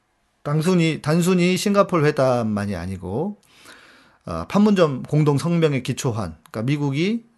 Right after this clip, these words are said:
많이 풀어간 거죠. 두 번째는 북한을 노스코리아라고 하지 않고 디디알, 디피알 코리아 이렇게 했대요. 그러니까 그것도 이제 북한을 인정한다는 것이고, 또 서-, 성킴 그 전 대사였잖아요. 이 사람을,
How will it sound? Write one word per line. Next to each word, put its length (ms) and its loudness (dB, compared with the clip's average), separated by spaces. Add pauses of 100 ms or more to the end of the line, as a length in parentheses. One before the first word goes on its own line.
많이 500 -2 (360)
풀어간 400 -4
거죠. 460 -4 (360)
두 100 -2
번째는 440 2
북한을 540 0 (400)
노스코리아라고 840 4
하지 180 2
않고 500 2
디디알, 720 2
디피알 500 4
코리아 320 2
이렇게 540 2 (880)
했대요. 380 -2 (220)
그러니까 200 -2
그것도 260 2
이제 140 0
북한을 340 0
인정한다는 640 4
것이고, 640 0 (520)
또 300 2
서-, 260 -4
성킴 680 2 (200)
그 280 0
전 220 0
대사였잖아요. 680 2
이 60 -4
사람을, 580 0